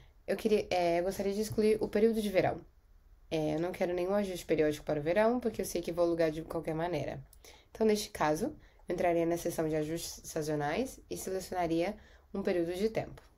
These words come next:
Aqui, adicionar uma regra sazonal ou excluir uma temporada. Neste caso, eu quero excluir o verão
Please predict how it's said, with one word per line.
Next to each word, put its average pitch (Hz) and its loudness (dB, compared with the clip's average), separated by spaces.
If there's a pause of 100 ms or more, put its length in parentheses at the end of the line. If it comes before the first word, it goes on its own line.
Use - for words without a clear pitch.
(1200)
Aqui, 156 -6 (1600)
adicionar 170 -2
uma 156 -4
regra 151 -6
sazonal 190 -6 (240)
ou 208 2
excluir 202 -4
uma 190 -4
temporada. 180 -2 (320)
Neste 170 -4
caso, 151 -2 (680)
eu 170 -6
quero 165 2
excluir 202 -2 (240)
o 165 0 (180)
verão 160 -2